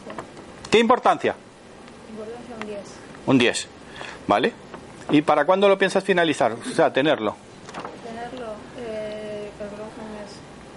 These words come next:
Speaker 1: Vale. Me has dicho que tu gran problema es el tiempo.
Speaker 2: Sí.
Speaker 1: En coaching, una de las cosas que se estudia es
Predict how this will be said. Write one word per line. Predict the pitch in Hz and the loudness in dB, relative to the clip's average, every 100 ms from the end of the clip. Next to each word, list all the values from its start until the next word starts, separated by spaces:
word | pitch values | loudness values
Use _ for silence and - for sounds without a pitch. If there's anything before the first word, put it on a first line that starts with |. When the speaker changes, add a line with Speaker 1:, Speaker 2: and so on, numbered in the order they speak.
| - - | -16 0
Speaker 1:
Vale. | 95 82 - - - - - - - - - - | 2 2 -2 -6 -2 -4 -4 -4 -4 -6 -12 4
Me | 160 | 6
has | 226 | 8
dicho | 262 277 285 | 6 4 4
que | |
tu | 202 196 | 6 6
gran | 190 262 | 6 4
problema | 269 233 240 262 | 6 6 8 6
es | 247 | 4
el | 214 | 4
tiempo. | 202 196 113 101 - - - | 4 2 2 -4 -6 -20 -14
Speaker 2:
Sí. | - - - - - - | -12 -12 -14 -16 -2 2
Speaker 1:
En | 160 | 6
coaching, | 262 294 - 233 240 - | 6 6 4 2 0 0
una | 170 214 | 2 6
de | 220 | 6
las | 202 | 6
cosas | 220 202 208 | 4 2 2
que | - | 2
se | 147 | 0
estudia | 123 226 180 143 165 | 2 6 8 8 6
es | 180 - | 4 0